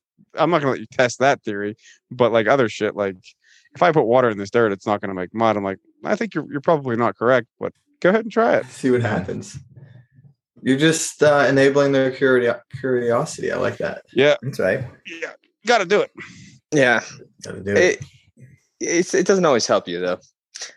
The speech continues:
Speaker 4: I, uh, I
Speaker 1: Oh,
Speaker 4: was
Speaker 1: no, no, no, no, no. It, a lot of times it gets drawn out for much longer than it should when you're just,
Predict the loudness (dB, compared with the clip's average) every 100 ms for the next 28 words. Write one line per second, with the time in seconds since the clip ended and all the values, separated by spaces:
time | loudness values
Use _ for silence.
0 | -2 2 4 6 6 4 4 2 2 0
1 | 0 0 0 -2 -4 -6 -6 -4 0 0
2 | 0 -2 0 0 0 -2 -4 -8 -12 -6
3 | 0 2 2 0 -2 -6 -10 -8 -8 -6
4 | -8 -10 -6 -2 -2 -4 -14 -14 -16